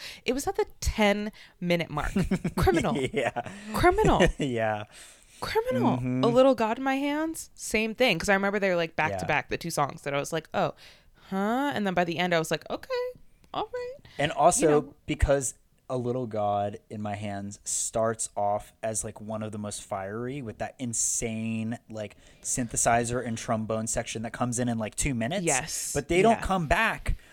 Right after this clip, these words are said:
Speaker 2: until eleven minutes in the song.
Speaker 1: And that's why I done skipped it. See, Ben, 'cause I just skipped to, I skipped to the end and was like, "Oh, it's back. Great. Glad we're here." <sighs> Okay. Someone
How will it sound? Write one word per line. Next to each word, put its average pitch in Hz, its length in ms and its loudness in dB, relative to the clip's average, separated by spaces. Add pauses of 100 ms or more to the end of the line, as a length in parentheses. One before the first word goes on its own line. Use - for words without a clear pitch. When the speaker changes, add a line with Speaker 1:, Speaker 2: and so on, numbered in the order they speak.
(120)
Speaker 2:
until 170 340 -2
eleven 214 600 4
minutes 226 320 0
in 208 240 -4
the 214 100 2
song. 139 680 -4 (560)
Speaker 1:
And 170 160 -4
that's 175 180 -4
why 175 160 -6
I 170 60 -6
done 156 160 -8
skipped - 420 -6
it. 131 320 -4
See, 190 220 -2
Ben, 175 200 -2
'cause 175 140 2
I 180 140 4
just 175 240 4
skipped 135 220 0
to, 156 200 0 (340)
I 170 60 -6
skipped 185 280 -4
to 180 80 -6
the 156 200 -2
end 160 420 -2
and 139 80 -4
was 160 140 -4
like, 185 160 -2
"Oh, 214 140 0
it's - 180 -4
back. 147 460 -2
Great. - 420 -2
Glad 165 240 -6
we're 160 80 -4
here." 135 380 -4 (1120)
<sighs> - 60 0 (1000)
Okay. 254 380 0 (840)
Someone 508 280 -2